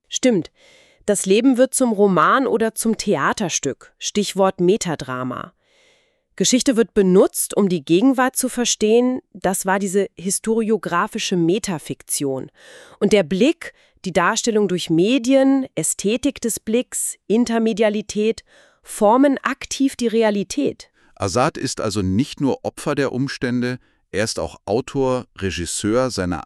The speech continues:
Speaker 2: eigenen Geschichte, die sich ständig verändert.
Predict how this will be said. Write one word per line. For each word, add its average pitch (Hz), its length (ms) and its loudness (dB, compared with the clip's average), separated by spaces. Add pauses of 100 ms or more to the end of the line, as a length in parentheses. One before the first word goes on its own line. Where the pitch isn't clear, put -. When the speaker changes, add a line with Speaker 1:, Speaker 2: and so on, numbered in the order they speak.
Speaker 2:
eigenen 95 400 0
Geschichte, - 520 -10 (360)
die 95 80 -4
sich 85 220 -6
ständig 90 400 -4
verändert. 87 600 -8